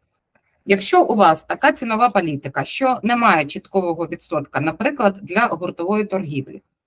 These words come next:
ну, наприклад, ваші клієнти поділені там за якимось принципом, є якісь сегменти, ви також можете створити безліч видів цін для продажів. Одним, наприклад, там плюс п'ятнадцять відсотків, іншим плюс двадцять і так далі.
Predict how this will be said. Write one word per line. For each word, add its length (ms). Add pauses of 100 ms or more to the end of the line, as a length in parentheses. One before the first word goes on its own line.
(760)
ну, 140
наприклад, 500
ваші 280
клієнти 500
поділені 560
там 260
за 140
якимось 460
принципом, 720
є 200
якісь 380
сегменти, 600 (640)
ви 80
також 400
можете 360
створити 720
безліч 560
видів 360
цін 380
для 180
продажів. 560
Одним, 360
наприклад, 520
там 180
плюс 200
п'ятнадцять 600
відсотків, 560
іншим 340
плюс 220
двадцять 480
і 60
так 240
далі. 340